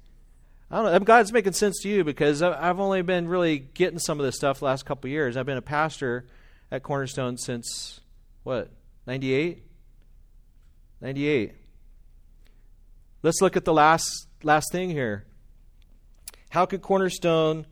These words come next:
continue to be a breeding ground for grace? Well, we need pastors that are gonna continue to remind us of God's good commands and good works.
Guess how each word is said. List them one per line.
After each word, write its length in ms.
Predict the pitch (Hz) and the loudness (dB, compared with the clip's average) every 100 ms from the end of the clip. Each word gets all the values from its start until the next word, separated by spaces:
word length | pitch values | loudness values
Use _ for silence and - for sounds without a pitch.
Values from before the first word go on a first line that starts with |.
| - - - | -20 -20 -12
continue 480 | 147 143 180 180 170 | -10 -4 -2 0 0
to 60 | |
be 120 | 151 151 | 4 2
a 60 | |
breeding 320 | 135 143 165 | 4 2 0
ground 280 | 143 147 143 | 2 0 0
for 140 | 135 117 | -4 -6
grace? 460 | 147 160 135 - | 2 6 4 4
Well, 160 | 147 151 | 2 2
we 80 | 180 | 2
need 200 | 214 - | -2 0
pastors 680 | 165 170 180 - 190 185 | 4 4 4 2 2 2
that 120 | 156 | 0
are 60 | 143 | 0
gonna 200 | 135 139 | -2 -4
continue 440 | 135 143 - 175 | -6 -6 -2 0
to 60 | 147 | 0
remind 420 | 131 123 143 156 | 0 0 -2 0
us 140 | 143 139 | -2 -2
of 100 | 120 | -2
God's 240 | 139 131 | 0 -2
good 280 | - 151 139 | -4 -6 -6
commands 460 | 143 131 135 127 | -8 -4 -4 -4
and 80 | 120 | -6
good 120 | 113 | -8
works. 540 | 113 139 110 - - | -6 -2 -4 -6 -14